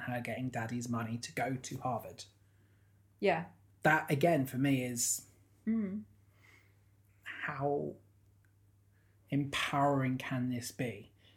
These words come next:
Speaker 1: This is Rich White Girl Problems, the musical.
Speaker 2: Yeah, I agree.
Speaker 1: And that's a problem. I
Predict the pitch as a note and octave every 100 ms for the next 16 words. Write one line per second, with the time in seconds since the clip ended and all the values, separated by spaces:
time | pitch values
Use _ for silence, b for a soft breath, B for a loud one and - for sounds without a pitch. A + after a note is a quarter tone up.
0 | b E3 E3+ G3 F#3 C#3 E3+ E3+ - C#3+
1 | C#3+ G3 - D3 C3+ C3 - C3 B2+ B2+
2 | - A2+ G#2+ G#2 G2+ - - - G3 D#3+
3 | - - _ _ _ _ _ G#3 F3+ E3
4 | E3 G3 - C#3 C#3 C3+ - - - C#3+
5 | A2+ - - _ -